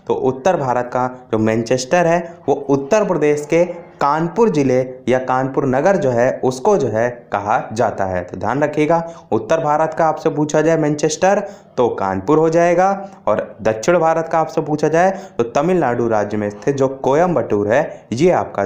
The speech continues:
दक्षिण भारत का मैनचेस्टर हो जाएगा। बढ़ते हैं अपने अगले प्रश्न ग्यारह की तरफ कि भारत के किस राज्य में प्रदेश राजमार्ग की लंबाई जो है वो सर्वाधिक है?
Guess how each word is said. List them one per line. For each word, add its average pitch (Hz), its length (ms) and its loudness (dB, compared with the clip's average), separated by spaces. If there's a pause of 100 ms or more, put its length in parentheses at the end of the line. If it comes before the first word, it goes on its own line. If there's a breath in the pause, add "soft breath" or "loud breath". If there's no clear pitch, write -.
दक्षिण 117 340 0
भारत 95 320 -4
का 98 80 -4
मैनचेस्टर 117 680 -2 (240 loud breath)
हो 110 120 2
जाएगा। 92 500 -2 (360 soft breath)
बढ़ते 147 220 -2
हैं 139 80 2
अपने 147 160 -4
अगले 139 160 -2
प्रश्न 147 380 -2 (340 loud breath)
ग्यारह 120 320 0
की 156 140 -4
तरफ 190 380 0 (160 loud breath)
कि 120 80 -2
भारत 123 460 -2
के 185 140 2 (340 loud breath)
किस 208 220 2
राज्य 127 300 0
में 151 260 -2 (220 loud breath)
प्रदेश 165 460 2
राजमार्ग 113 720 0
की 120 100 0
लंबाई 110 580 2
जो 117 120 -2
है 101 160 0
वो 120 180 0
सर्वाधिक 170 680 -2
है? 90 200 -2